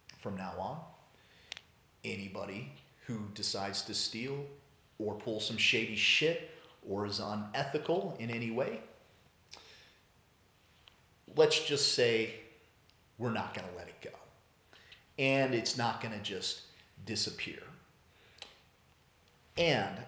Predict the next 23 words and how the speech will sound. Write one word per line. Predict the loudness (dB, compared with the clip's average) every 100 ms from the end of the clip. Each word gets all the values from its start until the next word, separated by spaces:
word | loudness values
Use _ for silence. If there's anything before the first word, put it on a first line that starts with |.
| 0
I | 2
hope | 2 6 4 4 -6 -2
that | 2 2 0 0
for | 2 6
all | 6 6
of | 4
you | 0 -2
who | -4 -4
have | -2 -2 -4 -6
people | -6 -6 -4
in | -2
your | -2 -2
life, | -2 -4 -6 -14 -16
it | -10
could | -8 -6
be | -6
a |
friend, | -6 -2 0 0 -2
a | -4
family | -2 -2 -2 -4
member, | -4 -2 0 -2
a | -4
coworker, | -6 0 0 4 2 2 0 0 -2